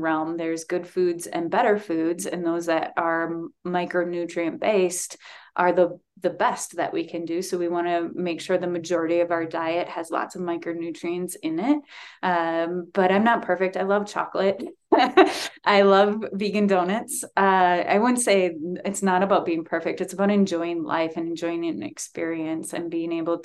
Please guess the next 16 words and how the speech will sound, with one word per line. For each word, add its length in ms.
to 320
make 180
sure 180
that 260
it 220
fits 520
with 200
your 200
goals 480
and 160
what 140
you're 120
going 300
after, 460
and 320
to 400